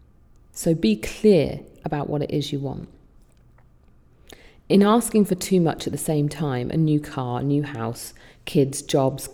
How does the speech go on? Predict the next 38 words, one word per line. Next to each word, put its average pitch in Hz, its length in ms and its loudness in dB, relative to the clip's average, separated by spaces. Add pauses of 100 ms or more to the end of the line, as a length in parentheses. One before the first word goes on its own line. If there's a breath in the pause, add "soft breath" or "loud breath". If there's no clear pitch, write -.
girlfriends, 143 520 2
boyfriends, 135 760 -2 (500 soft breath)
you 180 80 4
need 208 140 6
to 220 100 2
understand 185 420 2
the 156 60 2
difference 175 340 -2
between 156 320 0
manifesting 165 600 0
from 151 200 -2
your 139 80 0
heart 165 560 -4
and 156 140 -2
manifesting 147 580 -4
from 147 200 -4
your 139 180 -2
ego. 135 540 -6 (1080 loud breath)
Your 202 180 2
ego 208 320 8
will 190 120 6
lead 165 240 2
you, 156 200 -6 (100)
you, 165 240 -2 (100)
lead 180 260 2
you 160 80 -4
to 156 120 -8
believe 143 380 0
that 139 80 -4
you 151 80 -4
can 151 140 -6
have 160 200 -4
it - 180 -4
all 165 220 4
at - 60 -2
the 156 80 -2
same 151 300 0
time, 139 480 -8